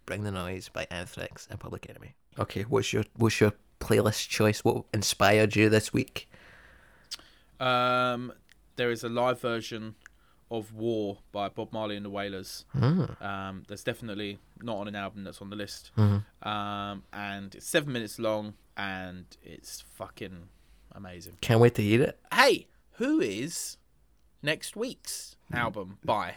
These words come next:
Speaker 1: Next week is by a singer called Alan Green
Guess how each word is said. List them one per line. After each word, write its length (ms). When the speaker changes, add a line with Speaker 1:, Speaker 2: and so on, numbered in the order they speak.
Speaker 1:
Next 440
week 300
is 140
by 200
a 100
singer 300
called 560
Alan 460
Green 460